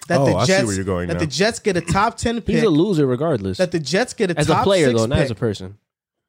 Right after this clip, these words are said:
Speaker 1: I hope in the next eight, while Wilson is gone, the Seahawks lose every
Speaker 3: I,
Speaker 1: game.
Speaker 3: yeah.
Speaker 1: And they're two and twelve because then the Jets are gonna have two top five picks.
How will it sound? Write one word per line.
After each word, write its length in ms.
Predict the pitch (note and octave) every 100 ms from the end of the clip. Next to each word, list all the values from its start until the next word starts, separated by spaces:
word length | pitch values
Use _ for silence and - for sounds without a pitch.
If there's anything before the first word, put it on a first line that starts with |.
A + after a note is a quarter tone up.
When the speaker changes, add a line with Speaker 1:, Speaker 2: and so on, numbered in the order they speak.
| _ _ _ _ -
Speaker 1:
I 220 | G#3+ C#4
hope 420 | G3 F#3 D3+ - - _ -
in 80 | F3
the 80 | D#3+
next 360 | E3+ A3+ - -
eight, 360 | F3 B2 - _ _ _
while 260 | D#3+ D#3+ B2
Wilson 420 | D3 A3 - G#3+
is 140 | F#3+
gone, 360 | D#3+ E3+ D#3 C#3+
the 60 | D3+
Seahawks 580 | - F#3 F#3+ F3+ - F3
lose 300 | F3 C3 A2 _ _ _
every 380 | F3 A#3 A3+ F3
Speaker 3:
I, 20 |
Speaker 1:
game. 280 | D#3 D3 A#2+
Speaker 3:
yeah. 320 | B2+ F#3 F#2+ B2
Speaker 1:
And 160 | G3
they're 140 | G3 G3
two 400 | - C4 C#4+ B3
and 140 | E3+
twelve 460 | - E3 C3 A#2 - _ _ -
because 340 | E3 F#3 E3
then 180 | F3+ A#3
the 100 | A3+
Jets 300 | E3 F3+ F3+
are 40 | E3
gonna 180 | D#3
have 240 | D#3+ C#3 -
two 200 | - G3
top 340 | - G3 F3+
five 320 | - F3 F3 -
picks. 400 | D3 C#3 -